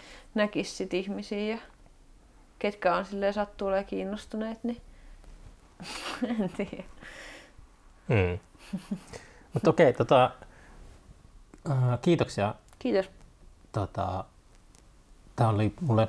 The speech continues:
Speaker 2: missäs me ollaan? Me ollaan tuolla
Speaker 1: Lehtisaaressa.
Speaker 2: Niin, Kuusisaari ja Lehtisaari. Mä en oo koskaan aiemmin käynyt elämässäni
Speaker 1: Mm.
Speaker 2: täällä päin Helsinkiä, niin oli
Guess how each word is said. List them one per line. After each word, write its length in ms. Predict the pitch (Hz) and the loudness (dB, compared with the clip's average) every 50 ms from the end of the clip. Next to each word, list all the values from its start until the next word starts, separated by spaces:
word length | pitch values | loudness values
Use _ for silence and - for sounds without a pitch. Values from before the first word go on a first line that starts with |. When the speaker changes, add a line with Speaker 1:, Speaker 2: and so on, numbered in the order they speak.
| - - | 4 0
Speaker 2:
missäs 280 | 175 147 - - - | 0 2 2 0 2
me 80 | 123 107 | 4 4
ollaan? 240 | 98 95 101 113 123 - - - - - - | 4 4 4 2 0 -6 -14 -20 -16 -4 2
Me 60 | 120 | 2
ollaan 100 | 120 107 | 4 6
tuolla 220 | - 120 120 117 - - - - - - - - - - - - - - - - - - - - - - - - - - - - - - | 6 6 6 6 4 0 -18 -20 -20 -20 -20 -20 -20 -20 -20 -20 -20 -20 -20 -20 -20 -20 -20 -20 -20 -20 -20 -20 -20 -20 -20 -18 -10 -6
Speaker 1:
Lehtisaaressa. 760 | 190 214 - - - - - - - - - - - - 208 180 | -6 -6 -6 -8 -12 -12 -10 -10 -10 -10 -10 -12 -8 0 4 4
Speaker 2:
Niin, 180 | 160 139 123 - | 4 4 4 4
Kuusisaari 540 | - 170 170 143 135 117 123 120 110 113 117 | 6 6 6 6 8 8 8 8 10 10 10
ja 180 | 117 113 120 | 10 8 8
Lehtisaari. 540 | 123 123 117 - 127 - - 104 98 98 104 | 8 4 6 4 2 4 8 8 8 8 6
Mä 60 | 107 - - - - - - - - - - - - - - - - | 0 -2 -8 -20 -20 -20 -20 -20 -20 -20 -20 -20 -20 -20 -16 -4 -4
en 40 | |
oo 60 | 123 - | -2 2
koskaan 300 | - 147 - - 107 98 | 2 2 4 6 6 6
aiemmin 200 | 101 101 95 90 | 8 6 6 6
käynyt 220 | 104 98 90 95 | 6 6 6 4
elämässäni 500 | 95 95 98 107 - - - - - - - - - - - - | 2 2 2 0 -4 -6 -10 -10 -10 -12 -14 -20 -20 -18 -6 0
Speaker 1:
Mm. 240 | 247 277 254 185 - | 0 2 2 4 6
Speaker 2:
täällä 220 | - 208 202 190 | 8 8 8 8
päin 220 | - 104 95 95 - - - - - - - - - - - - - - - - - - - - - | 6 4 0 0 -2 -8 -16 -20 -20 -20 -20 -20 -20 -20 -20 -20 -20 -20 -20 -20 -20 -20 -10 2 4
Helsinkiä, 520 | 117 107 101 87 - 95 87 - 104 101 | 6 6 6 4 2 -2 -2 -2 -4 -6
niin 120 | 107 123 | -6 -8
oli 140 | 151 - 139 | -8 -10 -10